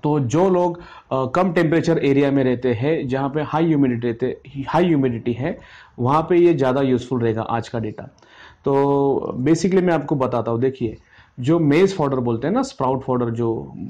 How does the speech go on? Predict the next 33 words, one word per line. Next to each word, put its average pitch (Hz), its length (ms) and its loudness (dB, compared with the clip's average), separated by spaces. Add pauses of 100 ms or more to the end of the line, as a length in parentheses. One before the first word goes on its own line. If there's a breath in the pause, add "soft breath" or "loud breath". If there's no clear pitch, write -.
(140)
अ, 113 460 -4 (120)
मक्का 127 340 0
बोलते 120 320 0
हैं, 123 220 -4 (480 loud breath)
उसका 147 320 0
अगर 185 180 2
आपको 151 340 0
फॉडर 147 300 0
ग्रो 143 260 0
करना 120 340 -2
है 135 160 -2
तो 165 140 -2
आपको - 460 -2
रूम 160 260 0
के 170 120 -4
अंदर 165 240 2
टेम्परेचर 147 560 0
basically 147 540 0
रखना 131 300 -2
है 131 160 -2
ट्वेंटी 135 340 0
फ़ाइव 151 180 -2
डिग्री 143 220 0
सेल्सियस 135 640 -4
to, 156 100 -4 (480 loud breath)
अ, 131 200 0
थर्टी 143 340 -2
to 156 160 0
थर्टी 135 180 0
थ्री 131 100 -2
डिग्री 135 260 0
सेल्सियस। 113 560 -6
मतलब 143 280 -4